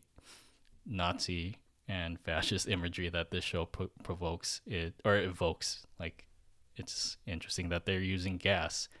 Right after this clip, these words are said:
um, as an example of the experiments that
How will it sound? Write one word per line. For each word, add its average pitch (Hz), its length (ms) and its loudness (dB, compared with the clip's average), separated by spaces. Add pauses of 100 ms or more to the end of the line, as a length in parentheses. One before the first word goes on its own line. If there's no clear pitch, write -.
(320)
um, 85 200 -4
as 85 200 0
an 85 80 -4
example 85 480 -4
of 82 120 -6
the 85 120 -2
experiments 87 680 0
that 85 260 0